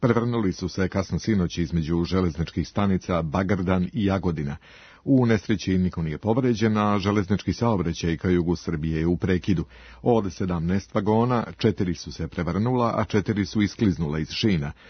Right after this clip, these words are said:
Iz nekoliko prevrnutih cisterni curi sumporna kiselina, ali u blizini nema kuća.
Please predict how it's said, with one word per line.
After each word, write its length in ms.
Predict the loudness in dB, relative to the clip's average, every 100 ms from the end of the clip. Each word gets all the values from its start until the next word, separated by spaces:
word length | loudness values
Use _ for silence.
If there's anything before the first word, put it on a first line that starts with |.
| -12 0
Iz 240 | 2 4
nekoliko 500 | 2 2 2 2 0
prevrnutih 640 | 2 2 2 0 -2 -6
cisterni 560 | -2 -2 0 0 2 0
curi 360 | 2 2 2
sumporna 520 | 0 0 -2 -2 -6 -8
kiselina, 560 | -10 -6 -4 -2 -2
ali 160 | -2 -2
u 60 |
blizini 400 | 0 0 0 0
nema 260 | 0 -4 -8
kuća. 400 | -6 -8 -6 -10